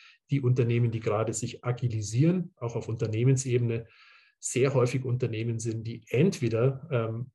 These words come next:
gerade prosperieren, also am Wachsen sind, ja, da gibt's viele Chancen,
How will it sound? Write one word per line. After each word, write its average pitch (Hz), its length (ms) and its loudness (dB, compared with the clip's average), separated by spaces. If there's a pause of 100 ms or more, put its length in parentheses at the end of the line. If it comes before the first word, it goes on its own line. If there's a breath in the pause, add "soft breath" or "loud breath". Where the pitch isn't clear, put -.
gerade 120 400 0 (240)
prosperieren, 127 680 0
also 120 200 -4
am 113 220 -6
Wachsen - 380 -2
sind, 165 340 -2 (200)
ja, 139 200 -6
da - 100 -10
gibt's 131 240 -8
viele 131 180 0
Chancen, 127 500 -4